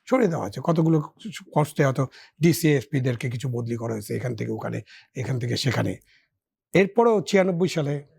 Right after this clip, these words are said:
চিন্তা করেন, একই প্রশাসন, যে প্রশাসন, এ,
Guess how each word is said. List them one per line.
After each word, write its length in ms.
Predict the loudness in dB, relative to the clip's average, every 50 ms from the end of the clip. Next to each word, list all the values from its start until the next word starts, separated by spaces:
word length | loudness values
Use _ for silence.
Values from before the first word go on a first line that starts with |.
| _
চিন্তা 220 | -4 -2 0 0 0
করেন, 260 | -2 -2 -4 -6 -8 -12 _ _ _ _ _ -6
একই 180 | -4 -2 0 0
প্রশাসন, 520 | 0 0 -4 -8 -10 -10 -10 -10 -12 -12 -14 _ _ _ _ _ _ _ _ _
যে 200 | 2 4 4 4
প্রশাসন, 640 | 4 2 -2 0 0 2 2 4 4 4 4 2 0 -6 _ _ _ _ _ _ _ -6 -2 -2
এ, 240 | 0 0 0 -2